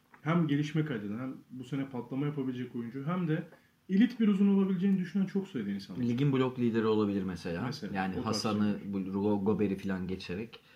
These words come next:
Speaker 2: E, bunun yanında anlamlı bir on yedi sayı, al-, yedi rebound gibi bir istatistik üretebilir. Tabii bunlar için önce sahada faal yapmadan kalmayı öğrenmesi gerekiyor. Ö,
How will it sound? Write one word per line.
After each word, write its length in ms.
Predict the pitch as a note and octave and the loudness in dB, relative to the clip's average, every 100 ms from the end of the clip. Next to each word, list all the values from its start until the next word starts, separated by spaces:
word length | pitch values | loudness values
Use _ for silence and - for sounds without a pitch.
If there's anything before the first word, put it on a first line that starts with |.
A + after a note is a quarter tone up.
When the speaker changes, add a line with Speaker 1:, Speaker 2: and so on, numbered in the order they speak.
| - - | -16 -2
Speaker 2:
E, 180 | G2 | 0
bunun 160 | G2+ A#2+ | 4 6
yanında 560 | A#2+ A#2 A#2 A2+ A#2 G#2+ | 6 8 8 6 4 2
anlamlı 480 | A2 A2+ A#2 A2+ | 4 4 6 6
bir 200 | A2 A2 - - _ _ _ | 4 0 -6 -16 _ _ _
on 140 | A2+ | 0
yedi 240 | A2 G#2+ G#2 | 2 2 -2
sayı, 320 | G#2+ G#2+ G2+ | -2 0 0
al-, 240 | G2+ G2+ - | 0 -2 -6
yedi 320 | G#2+ G#2+ G#2+ | -4 0 0
rebound 300 | G2+ G2+ F#2+ - | 0 0 -2 -6
gibi 140 | F#2+ | -4
bir 60 | G2 | -4
istatistik 480 | G2 G2+ F#2 - | -4 -6 -8 -8
üretebilir. 500 | B2 A2+ A2+ A#2 A#2+ | -4 -2 -2 -2 -2
Tabii 200 | C3 B2 | 0 0
bunlar 260 | A#2 B2 C3+ | 2 0 0
için 220 | A#2+ C#3+ | -4 -6
önce 300 | B2+ C3 B2 | -4 -2 -2
sahada 360 | C#3 A2 A2+ B2 | -2 -4 -2 -2
faal 260 | B2+ A2+ | -2 0
yapmadan 420 | A#2+ A#2 A2+ B2 D3+ | 0 0 -2 -4 -4
kalmayı 420 | A2 G#2 A2+ C3+ | -2 0 0 -2
öğrenmesi 460 | G#2+ G#2 G#2 - | -2 0 -2 -2
gerekiyor. 600 | A2+ F2+ - F#2+ A2+ D#3 | -2 -2 -4 -4 -4 -4
Ö, 160 | A#2 A2 | -6 -8